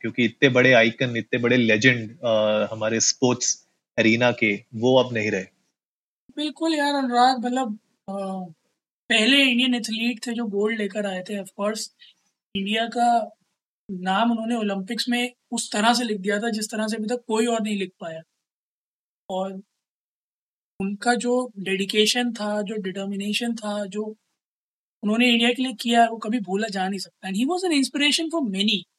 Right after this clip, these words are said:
Speaker 2: मतलब, मु-, मुझे बहुत अच्छे से पता है कि,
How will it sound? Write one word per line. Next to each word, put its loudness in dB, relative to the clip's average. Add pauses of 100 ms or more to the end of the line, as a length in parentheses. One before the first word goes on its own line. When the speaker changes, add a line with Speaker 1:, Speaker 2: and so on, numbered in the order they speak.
(480)
Speaker 2:
मतलब, -4 (760)
मु-, 0
मुझे 2
बहुत 4
अच्छे -2
से 2
पता 0
है 0
कि, -2